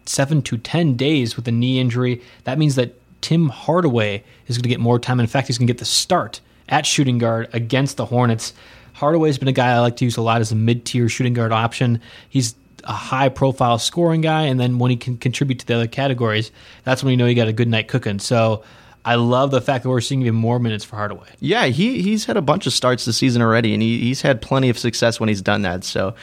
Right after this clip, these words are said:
Speaker 2: you, you gotta love the fact that he's had previous success, and he's still decently priced. Um, so when he's gonna get those huge minutes with no Bazemore, I mean, you gotta love that as well.
Speaker 1: On the Hornets side, we see Miles Plumlee out with a calf injury, and then Johnny O'Brien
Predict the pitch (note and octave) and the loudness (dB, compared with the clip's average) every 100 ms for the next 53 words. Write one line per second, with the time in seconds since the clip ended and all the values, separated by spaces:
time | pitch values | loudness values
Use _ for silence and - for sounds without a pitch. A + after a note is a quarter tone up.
0 | - C3 C3+ C3+ C#3 C#3+ C3 A#2+ A2+ A2+ | -6 0 2 2 2 2 2 2 0 0
1 | A#2 A2 A2+ A2 G#2+ - A#2 G#2+ - A2 | 0 0 -2 -2 -2 -2 0 0 -4 -6
2 | - A2+ A2 A2 A2 A#2 - C#3 D#3+ A#2 | -2 -2 0 0 0 0 0 0 0 0
3 | A#2 G#2 G2 G#2 - A2+ G#2+ - - - | -2 -2 -4 -4 0 0 0 -2 -8 -16
4 | - - G#2+ G#2 G#2+ A#2+ A#2+ A2 A#2 A2+ | -20 -6 -2 0 0 0 2 2 0 0
5 | A#2 A2+ A2 G2 - A#2 A2 G#2+ G#2+ G2 | 0 0 -2 -2 -2 -2 -2 -2 -4 -4
6 | - G#2+ A2 G#2+ G#2 G#2+ G#2 F#2+ F2+ F#2 | -6 -4 -2 -2 2 0 0 -2 -4 -6
7 | E2+ G2 A2 G#2+ G#2 A2 G#2 G2 G2 F2+ | -8 -6 -6 -2 0 0 0 -2 -2 -4
8 | G#2 G2 C3 - _ - - - C3 C3 | -4 -4 -4 -10 _ -20 -20 -8 -4 -2
9 | A#2+ C3 A#2+ C#3 C3 A#2 C3+ B2 A#2 A#2 | 0 -2 -2 -2 0 0 0 0 0 0
10 | - D3+ D3 C3+ B2+ A#2+ B2 B2+ D3 C#3+ | -2 -2 0 0 -2 -4 -10 -6 -2 -2
11 | D3 B2 C3 C3 A#2+ A#2+ A#2+ C3 A#2 C#3 | -2 -2 0 0 0 0 0 0 0 2
12 | D#3 D3+ | 2 2